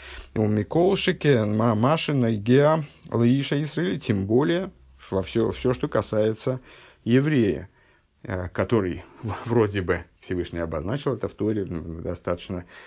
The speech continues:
раскрытой форме и неоднократно, который интересен и внимание к которому на-,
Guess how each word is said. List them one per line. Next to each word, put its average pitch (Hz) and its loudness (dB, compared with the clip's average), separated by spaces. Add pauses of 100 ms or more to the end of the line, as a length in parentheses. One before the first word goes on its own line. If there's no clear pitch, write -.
(120)
раскрытой 120 -2
форме 110 -2
и - -4
неоднократно, 95 -4 (480)
который 107 0
интересен 110 -2 (220)
и 92 -4
внимание 104 0
к - -20
которому 98 -2
на-, 90 -8